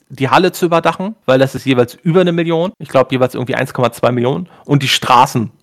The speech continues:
also die Zuwegung auszubauen. Auch das ist irgendwie, ich glaub, jeweils eins Komma drei Millionen. Und das sind halt echt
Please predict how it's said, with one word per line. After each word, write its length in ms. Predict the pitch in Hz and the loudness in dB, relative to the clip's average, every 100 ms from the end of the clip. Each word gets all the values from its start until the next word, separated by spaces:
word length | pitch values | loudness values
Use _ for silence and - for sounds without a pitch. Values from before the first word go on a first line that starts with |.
| _ | _
also 220 | - 117 | -4 -2
die 160 | 113 - | -2 -4
Zuwegung 580 | - 160 139 113 107 - | -2 0 2 4 2 -2
auszubauen. 600 | - - - 117 110 143 - | -8 -10 -10 -10 -10 -12 -8
Auch 180 | - 143 | 0 2
das 260 | - 143 - | 4 2 2
ist 80 | 127 | -2
irgendwie, 180 | 120 | -2
ich 60 | 107 | -4
glaub, 200 | 120 - | -4 -2
jeweils 240 | 120 123 | 0 0
eins 240 | - 135 - | 0 -2 -2
Komma 200 | 131 113 | -2 -2
drei 280 | 117 117 120 | 0 -2 -2
Millionen. 360 | 110 131 131 | -6 -10 -12
Und 120 | - 170 | -4 -2
das 80 | |
sind 100 | 190 | 2
halt 160 | 165 151 | 4 4
echt 160 | 143 | 0